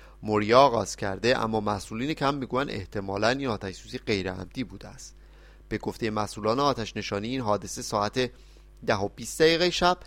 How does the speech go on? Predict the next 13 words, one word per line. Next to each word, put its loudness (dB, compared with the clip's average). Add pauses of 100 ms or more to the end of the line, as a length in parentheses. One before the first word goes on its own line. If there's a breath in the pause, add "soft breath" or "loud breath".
(160 loud breath)
به -2
وقت -2
محلی -6
و -6
در 0
پی -8
انفجار -4
یک -8
گاز 4
خوراکپزی -4 (280)
رخ -10
داده -12
است. -16